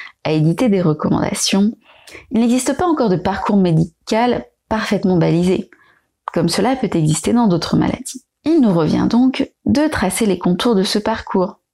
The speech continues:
souvent à l'aveugle au commencement. On devient très vite secrétaire médical à temps plein. Jessica m'explique. Il faut chercher de nouveaux praticiens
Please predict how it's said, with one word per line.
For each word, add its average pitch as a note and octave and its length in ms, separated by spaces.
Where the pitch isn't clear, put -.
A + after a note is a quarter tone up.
souvent F#3+ 420
à G#3 100
l'aveugle G#3 440
au E3 60
commencement. - 440
On C#4+ 140
devient G#3 340
très G#3+ 160
vite A#3+ 180
secrétaire G3 460
médical G3 400
à F#3 80
temps A#3+ 160
plein. C4 300
Jessica A3 560
m'explique. - 580
Il G#3+ 160
faut C4 180
chercher C4 380
de A#3 60
nouveaux A3 200
praticiens G#3+ 680